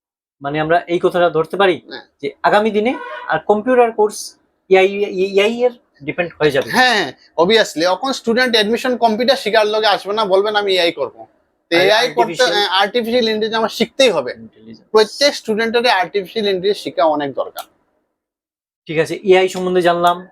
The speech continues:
Speaker 1: আপনার কম্পিউটার ইনস্টিটিউট সম্বন্ধে জানলাম, ই প্রবেশ সম্পর্কে জানলাম। এবার আমি আপনার কাছ থেকে জানতে চাই, after এইচএসএলসি, আমাদের এখানে দে-, আগে আমরা দেখতে পেতাম যে after এইচএসএলসি এরকম তিন মাসের একটা গ্যাপিংস থাকতো।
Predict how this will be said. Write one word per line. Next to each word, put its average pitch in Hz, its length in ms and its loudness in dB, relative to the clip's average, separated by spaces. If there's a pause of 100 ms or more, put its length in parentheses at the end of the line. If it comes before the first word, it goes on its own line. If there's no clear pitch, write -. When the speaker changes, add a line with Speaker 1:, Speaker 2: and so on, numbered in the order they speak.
(120)
Speaker 1:
আপনার 143 420 0 (1300)
কম্পিউটার 160 280 -2
ইনস্টিটিউট 175 300 0
সম্বন্ধে 170 340 -4
জানলাম, 170 280 0
ই 185 120 2
প্রবেশ 165 280 -2
সম্পর্কে 156 320 -6
জানলাম। 147 260 -4 (460)
এবার 190 220 4
আমি 240 160 0
আপনার 214 240 -4
কাছ 208 220 -4
থেকে 220 140 2
জানতে 175 260 0
চাই, 165 160 0 (1080)
after 240 320 2
এইচএসএলসি, 208 560 -4
আমাদের 170 260 -2
এখানে 196 200 -2
দে-, 160 240 0 (380)
আগে 151 220 2
আমরা 185 140 2
দেখতে 170 240 -2
পেতাম 170 260 0 (320)
যে 247 60 2
after 262 300 2
এইচএসএলসি 254 680 -2 (220)
এরকম 185 280 0
তিন 254 220 0
মাসের 233 260 0
একটা 254 280 0 (300)
গ্যাপিংস 170 340 0
থাকতো। 139 300 -6